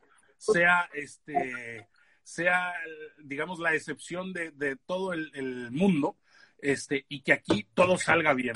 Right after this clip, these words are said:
porque a final de cuentas tiene un punto importante y es que el mexicano, este, pues es resiliente, el mexicano es cabrón, no, no es cualquier pendejo, entonces, este, pues ojalá y aquí, aquí sean las cosas diferentes y esto se acabe pronto.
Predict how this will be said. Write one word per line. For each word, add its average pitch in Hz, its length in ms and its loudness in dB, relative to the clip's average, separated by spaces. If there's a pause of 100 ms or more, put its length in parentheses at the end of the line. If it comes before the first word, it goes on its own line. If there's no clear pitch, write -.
(100)
porque 143 420 -2
a 151 80 -6
final 190 220 -2
de 214 80 0
cuentas 214 320 -4
tiene 196 220 0
un 190 120 -6
punto 196 280 -6
importante 156 520 -4
y 156 60 -6
es 156 140 -10
que 160 100 -10
el 147 100 -6
mexicano, 180 720 2 (540)
este, 120 380 -4 (220)
pues 110 180 -10
es 120 100 -6
resiliente, 151 540 -2
el 160 100 -6
mexicano 135 440 -4
es 190 80 -6
cabrón, 190 400 -2
no, 175 200 -10
no 190 180 -4
es 196 140 -6
cualquier 175 300 0
pendejo, 185 380 -2
entonces, 147 500 -2
este, 113 500 -4 (580)
pues 131 220 4
ojalá 131 380 8
y 165 80 2
aquí, 151 300 0
aquí - 360 6
sean 151 180 -8
las 139 140 -10
cosas 151 180 -6
diferentes 143 460 2
y 147 40 0
esto 139 200 -4
se 131 100 -2
acabe 127 260 -2
pronto. - 400 -10